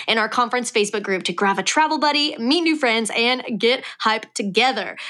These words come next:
That's the heart university dot com forward slash conference, and we'll see you in Nashville.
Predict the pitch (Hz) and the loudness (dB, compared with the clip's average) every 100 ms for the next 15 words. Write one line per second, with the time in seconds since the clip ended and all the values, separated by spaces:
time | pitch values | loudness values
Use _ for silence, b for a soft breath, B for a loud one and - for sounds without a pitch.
0 | B 202 202 202 269 294 285 294 269 277 | B -2 0 0 0 0 0 0 2 2
1 | 233 247 254 233 233 220 214 208 180 - | 4 2 0 0 0 -2 -2 2 2 2
2 | - 247 196 - - - 226 220 269 - | 0 -2 -2 -8 -10 -6 0 0 0 -2
3 | 202 185 - 202 190 254 269 175 - - | -2 0 0 0 2 2 0 -2 -6 -6
4 | 233 | -10